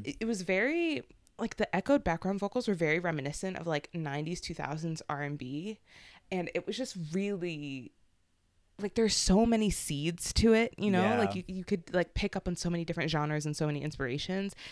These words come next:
Speaker 1: and I just loved that song so much, and I was like, "I can't believe I hadn't heard this one." And I think it might be a sleeper. Like, I don't know if you would have chosen that as my favorite,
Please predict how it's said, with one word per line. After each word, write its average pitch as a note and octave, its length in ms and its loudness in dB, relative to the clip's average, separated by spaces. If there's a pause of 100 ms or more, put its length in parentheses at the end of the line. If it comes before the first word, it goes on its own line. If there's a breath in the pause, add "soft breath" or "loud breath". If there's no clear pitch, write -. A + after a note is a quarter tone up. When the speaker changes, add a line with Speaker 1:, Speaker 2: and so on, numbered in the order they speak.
Speaker 1:
and - 140 -16
I G3 100 -2
just G#3+ 240 -6
loved E3 500 0
that D3 220 2
song D3 400 4
so D#3+ 460 4
much, D3+ 300 -4
and F#3 80 -4
I - 40 0
was F#3 80 -2
like, G3 100 2
"I G3+ 60 6
can't C4+ 200 0
believe D4+ 320 0 (180)
I E3 140 2
hadn't F3+ 300 -2
heard E3 260 4
this E3 220 6
one." B2+ 240 -4 (400 loud breath)
And G3+ 160 2
I G#3+ 60 6
think C#4+ 200 0
it G#4 180 -2
might F#3+ 160 0
be F3+ 100 0
a D#3+ 60 2
sleeper. D3+ 440 -2
Like, G3 160 4
I F3 60 4
don't G#3 140 -4
know G#3 80 2
if F#3 100 -2
you E3 80 -2
would D#3+ 100 0
have D#3+ 100 -2
chosen D3+ 420 2
that D3 260 0 (240)
as D3+ 160 0
my B2+ 140 2
favorite, E3 520 0